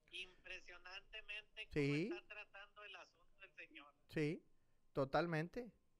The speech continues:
Speaker 2: totalmente. Y pues, eh, eh, es bien impresionante, bien impresionante cómo él, su actitud, la verdad es que nos contagió,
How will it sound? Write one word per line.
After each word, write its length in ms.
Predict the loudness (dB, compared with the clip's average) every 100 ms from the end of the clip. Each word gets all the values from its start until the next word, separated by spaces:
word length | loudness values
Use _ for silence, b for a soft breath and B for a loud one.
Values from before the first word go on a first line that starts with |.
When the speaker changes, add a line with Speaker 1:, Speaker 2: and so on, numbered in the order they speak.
| _ -10
Speaker 2:
totalmente. 720 | -4 2 4 4 2 0 -8 -12 b b b b
Y 140 | 2
pues, 380 | 6 6 6 2
eh, 160 | 2 4
eh, 160 | 4 4
es 120 | 4 4
bien 120 | 2
impresionante, 880 | 2 2 2 4 4 4 0 0 2
bien 160 | 2
impresionante 760 | 0 -2 2 4 4 6 6 6
cómo 380 | 2 2 4 4
él, 440 | 4 2 2 2
su 100 | 4
actitud, 520 | 4 2 2 8 10
la 100 | 10
verdad 120 | 10 8
es 60 |
que 80 | 4
nos 120 | 0
contagió, 720 | 0 4 4 6 8 8 8